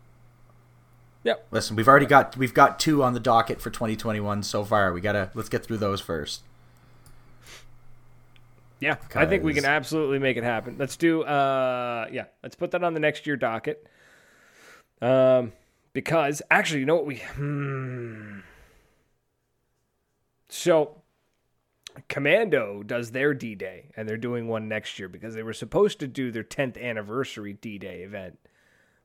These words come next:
Speaker 1: like, two years ago now. So, we go for that, right? And then we make sure we got the bank,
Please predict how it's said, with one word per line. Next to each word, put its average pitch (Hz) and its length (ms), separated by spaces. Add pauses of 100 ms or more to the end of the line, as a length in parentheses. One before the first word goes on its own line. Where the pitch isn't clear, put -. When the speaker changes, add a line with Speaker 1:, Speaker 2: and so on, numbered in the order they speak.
Speaker 1:
like, 95 240 (240)
two 113 120
years 101 280
ago 92 200
now. 85 240 (880)
So, - 440 (680)
we 123 80
go 143 220
for 196 160
that, 104 380 (540)
right? 107 300 (2250)
And 123 200
then 147 400 (840)
we 127 100
make 147 180
sure 147 140
we 147 80
got 151 300
the 135 60
bank, 143 580